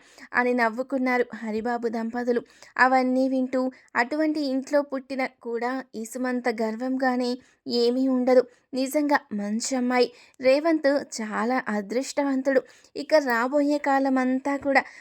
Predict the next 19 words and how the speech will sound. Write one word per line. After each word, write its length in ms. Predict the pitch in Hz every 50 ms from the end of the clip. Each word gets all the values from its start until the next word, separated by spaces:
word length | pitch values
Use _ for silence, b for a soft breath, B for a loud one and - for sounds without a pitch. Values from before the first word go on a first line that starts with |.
| B B -
మనకు 340 | 285 294 302 294 - 294 277 285 294 277 -
ఇబ్బందులు 600 | - 220 220 214 233 247 254 269 269 277 277 277
లేని 300 | 277 269 269 269 262 269
కాలం, 360 | 269 - 254 247 262 269 277 269 b b b b b -
అంతా 520 | - 262 262 262 262 254 - _ 262 247 254 277 277
ఆనందాలే 580 | 262 262 262 277 277 277 269 269 269 262 269 285
ఉంటాయి. 420 | 277 277 269 277 285 285 285 277 269 B B B B B -
అందుకే 360 | 262 269 285 294 302 294 320 294 - _ - 233
దిష్టి 460 | 220 220 233 240 240 - - 262 254 277 277 262 - - 190
దెబ్బగా 480 | 208 214 220 208 202 240 240 254 254 226 - -
ఇలా 240 | 202 196 202 202 208 226 233
జరిగింది 480 | 240 247 240 254 247 269 277 269 262
అబ్బాయికి 440 | 247 240 254 269 269 269 269 277 262 233 b b b b b b -
అన్నారు 480 | 285 294 277 269 269 269 262 254 247 254
హరిబాబు. 560 | 254 240 240 233 233 240 233 262 247 247 233 247 b b b b b b -
శంకర్రావు 600 | - 302 285 262 277 277 311 302 294 302 302 294
గారు 220 | 285 294 277 285 285
వచ్చారు. 380 | 277 277 - 285 277 277 269 269 B B B B B -
అలేఖ్య 440 | - 240 233 240 247 254 254 - 254